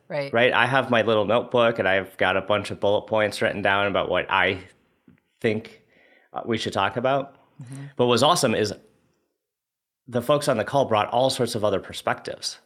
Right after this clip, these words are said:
Speaker 2: which I thought was awesome.
Speaker 1: They really did. And you know what else I was so, um, I don't even know the word, but I was so honored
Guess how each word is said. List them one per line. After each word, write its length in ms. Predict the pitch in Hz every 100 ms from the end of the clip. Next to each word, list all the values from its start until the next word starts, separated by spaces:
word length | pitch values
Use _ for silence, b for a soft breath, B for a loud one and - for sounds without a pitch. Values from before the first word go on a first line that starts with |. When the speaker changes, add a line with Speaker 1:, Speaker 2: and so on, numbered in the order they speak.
| _
Speaker 2:
which 140 | 104 120
I 100 | 117
thought 180 | - -
was 140 | - -
awesome. 320 | 104 - - - _ _ -
Speaker 1:
They 160 | 165 156
really 260 | 151 151 147
did. 340 | 151 143 143 _ _
And 140 | 170 170
you 40 | 175
know 120 | 180
what 100 | 151
else 240 | 151 156
I 140 | 165 143
was 240 | 135 127
so, 1040 | - - - 165 160 165 165 170 170 170 - _ _ _
um, 500 | 156 143 131 123 127 _
I 80 | 160
don't 120 | 170
even 240 | 170 151 151
know 160 | 147
the 80 | 147
word, 180 | 147 147
but 80 | 143
I 100 | 139
was 160 | 139
so 440 | - - 156 170 -
honored 500 | 135 143 160 170 156